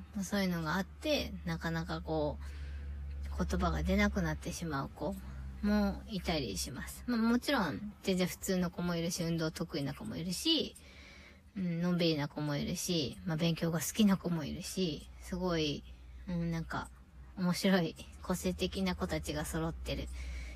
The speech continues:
素敵なクラスだなっていうふうに思いますね。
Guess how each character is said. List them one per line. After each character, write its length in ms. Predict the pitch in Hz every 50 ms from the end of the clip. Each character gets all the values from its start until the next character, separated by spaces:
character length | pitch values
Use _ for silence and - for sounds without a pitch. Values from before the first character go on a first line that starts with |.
| - -
素 80 | -
敵 240 | - - 165 - 170
な 120 | 165 160 160
ク 140 | - -
ラ 120 | - 143 180
ス 140 | - - -
だ 120 | - - -
な 260 | - 160 165 156 156
っ 20 |
て 160 | 156 - - 156
い 80 | 160
う 40 | -
ふ 120 | - 165
う 60 | 151 143
に 220 | 147 - - - - - - - - - - - - - - - - - -
思 280 | 208 170 165 156 151
い 100 | 139 -
ま 220 | 143 - 165 165 135
す 140 | - - 156
ね。 280 | 160 170 180 196 190